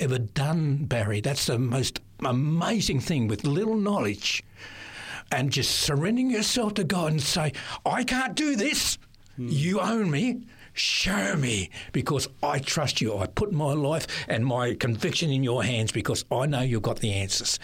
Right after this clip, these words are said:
Speaker 1: And he's never let me down yet. Never. And he's still continuing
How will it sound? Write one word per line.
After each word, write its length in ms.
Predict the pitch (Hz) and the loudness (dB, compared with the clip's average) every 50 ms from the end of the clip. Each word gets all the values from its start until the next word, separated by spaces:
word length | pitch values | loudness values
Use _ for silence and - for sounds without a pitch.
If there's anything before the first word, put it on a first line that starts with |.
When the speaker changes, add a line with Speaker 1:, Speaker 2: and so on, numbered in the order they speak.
| - - - 143 - - | -8 -8 -8 -8 -4 -2
Speaker 1:
And 120 | 117 104 | 0 0
he's 160 | 107 92 78 | 0 0 0
never 380 | 160 131 120 120 123 120 107 110 | 2 2 2 2 2 0 0 0
let 120 | 104 107 120 | 0 0 -2
me 80 | - | -2
down 240 | - - 104 - - | -2 0 0 0 0
yet. 200 | - - - - - - - - - - - - - - - - - - - - - - - - - - - - - - - - - - - | 0 0 0 -2 -2 -2 -4 -4 -6 -8 -10 -10 -10 -10 -12 -12 -14 -14 -16 -16 -16 -16 -16 -16 -18 -18 -20 -20 -20 -20 -20 -20 -12 -4 -2
Never. 400 | 151 139 123 120 107 98 90 - - - - - - - - - - - - - | 0 0 0 0 0 -2 -4 -6 -8 -14 -18 -20 -20 -20 -20 -20 -20 -14 -6 -2
And 100 | 123 120 | 0 0
he's 140 | 120 113 | 0 0
still 300 | - - - - 175 175 | 0 -2 -2 0 0 0
continuing 600 | 175 143 127 120 - 156 135 117 113 110 107 104 | 2 0 0 0 0 0 2 2 2 2 2 0